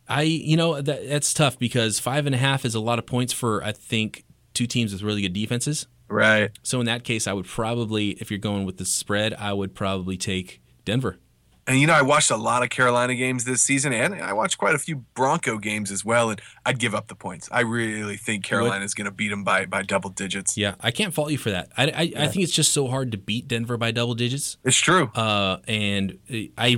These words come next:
Speaker 1: really don't want the Peyton Manning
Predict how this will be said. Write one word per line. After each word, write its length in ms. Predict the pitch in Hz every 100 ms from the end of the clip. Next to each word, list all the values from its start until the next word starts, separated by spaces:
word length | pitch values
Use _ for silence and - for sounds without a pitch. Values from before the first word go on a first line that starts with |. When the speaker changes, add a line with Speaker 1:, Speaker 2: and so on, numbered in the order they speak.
| 117
Speaker 1:
really 320 | 135 180 190
don't 260 | 165 160
want 420 | 143 143 147 127 127
the 120 | 123
Peyton 500 | - - 139 131 117
Manning 500 | 117 120 120 113